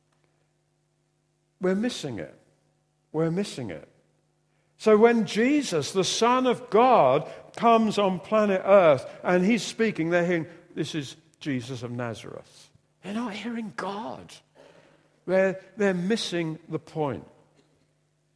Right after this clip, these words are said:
The great preacher of nineteenth century England, C H Spurgeon, talking about the Word of God, said,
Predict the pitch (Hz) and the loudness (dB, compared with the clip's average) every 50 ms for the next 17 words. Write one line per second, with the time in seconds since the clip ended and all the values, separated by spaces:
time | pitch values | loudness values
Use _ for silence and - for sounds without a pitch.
0 | _ _ _ _ _ _ _ - - - - - - - - _ _ _ _ _ | _ _ _ _ _ _ _ -20 -20 -20 -20 -20 -20 -20 -20 _ _ _ _ _
1 | - 190 170 - 240 262 277 294 254 - - - - - - _ _ - - 214 | -2 0 2 4 4 4 4 2 0 -6 -12 -18 -20 -20 -20 _ _ -2 0 0
2 | 240 220 - - - 165 143 135 120 156 143 151 160 170 190 208 226 214 - - | 0 0 -2 -2 0 2 2 2 2 0 -2 0 0 0 0 0 0 -2 -2 -2
3 | 214 208 196 208 - - - 208 196 185 190 190 - 180 170 - - 180 170 160 | -2 -2 -2 -4 -8 -8 -4 -4 -4 -4 -4 -6 -6 -6 -6 -4 -2 -2 -2 -2
4 | 143 127 123 120 110 113 120 - - - 202 208 196 180 175 165 - - - - | -2 -2 -2 -2 -2 -4 -8 -8 -8 -8 -6 -4 -2 -2 -4 -4 -8 -12 -12 -10
5 | - - 160 147 135 123 - - 92 82 76 73 73 - _ _ _ _ _ _ | -4 -2 0 0 0 -2 -2 -6 -12 -14 -14 -16 -18 -20 _ _ _ _ _ _
6 | _ _ _ _ - - 233 262 262 240 - 214 226 208 202 - 190 190 202 196 | _ _ _ _ 2 4 4 4 4 2 -2 0 0 0 0 0 -2 0 0 -2
7 | - - 170 147 151 175 170 165 165 147 147 131 117 - 147 131 113 98 87 92 | -2 -2 -2 -2 2 2 4 2 2 0 -2 -6 -6 -4 -2 0 0 0 -2 -2
8 | 110 - - - - 170 165 160 160 - | -4 -8 -8 -4 -2 0 0 0 -2 -4